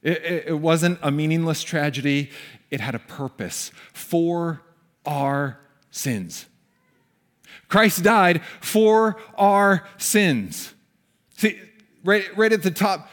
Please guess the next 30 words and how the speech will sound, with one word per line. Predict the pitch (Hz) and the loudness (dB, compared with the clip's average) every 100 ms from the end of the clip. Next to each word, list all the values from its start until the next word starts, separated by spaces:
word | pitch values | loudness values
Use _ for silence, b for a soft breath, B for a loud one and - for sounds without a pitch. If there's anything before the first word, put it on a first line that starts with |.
| - _ _ _ _ _ - | -20 _ _ _ _ _ -2
this | 170 196 | 0 0
gospel | - 185 160 - 151 | 2 2 0 -2 -2
is | 139 | -2
good | 117 156 | 0 0
news. | 139 117 95 | 0 -2 -4
That's | 151 | -6
what, | 170 156 151 | -6 -8 -6
that's | 156 160 | -8 -8
what | |
the | 135 | -8
word | 131 120 | -6 -4
gospel | 120 104 - | -4 -4 -10
means. | 90 82 78 - _ _ _ _ _ 143 | -14 -14 -16 -20 _ _ _ _ _ -12
It's | - | 0
good | 208 | 4
news. | 196 165 120 B B | 4 4 0 B B
But | 185 180 - - _ _ - | 0 0 -4 -20 _ _ -6
to | 160 | -4
hear | - 247 254 | 0 2 4
the | 226 | 4
good | 226 220 | 4 6
news, | 233 208 | 4 4
you | 190 | 2
start | - 208 | 4 4
with | 220 190 | 4 2
the | |
bad | 185 220 220 | 4 4 4
news, | 247 220 | 4 6
our | 190 | 4
sin. | 196 277 254 113 | 4 4 4 2